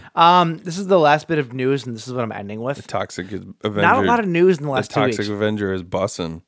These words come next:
Speaker 1: Right?
Speaker 2: He do
Speaker 1: Speaking
Speaker 2: be, he do be bussin'.
Speaker 1: Speaking of bussin', what about button?
Speaker 2: Oh.
Speaker 1: Yeah, because apparently the remake, this is, I'm literally just gonna read you the, the headline of this article from what I'm
Speaker 2: Okay.
Speaker 1: discussing.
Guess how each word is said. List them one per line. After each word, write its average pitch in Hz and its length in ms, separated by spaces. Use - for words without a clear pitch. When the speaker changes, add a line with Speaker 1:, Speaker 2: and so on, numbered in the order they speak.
Speaker 1:
Right? 117 380
Speaker 2:
He 98 80
do 107 220
Speaker 1:
Speaking - 280
Speaker 2:
be, - 60
he 107 100
do 107 200
be 110 140
bussin'. 101 480
Speaker 1:
Speaking 175 540
of 131 240
bussin', 139 680
what 147 160
about 117 340
button? 143 720
Speaker 2:
Oh. 117 360
Speaker 1:
Yeah, 156 380
because 170 260
apparently 190 400
the 165 120
remake, 151 680
this 170 180
is, 170 120
I'm 180 200
literally 233 300
just 208 160
gonna 190 140
read 151 200
you 156 100
the, 135 280
the 135 160
headline 127 440
of 135 80
this 123 120
article 123 400
from 156 180
what 139 40
I'm 127 80
Speaker 2:
Okay. 117 80
Speaker 1:
discussing. 143 360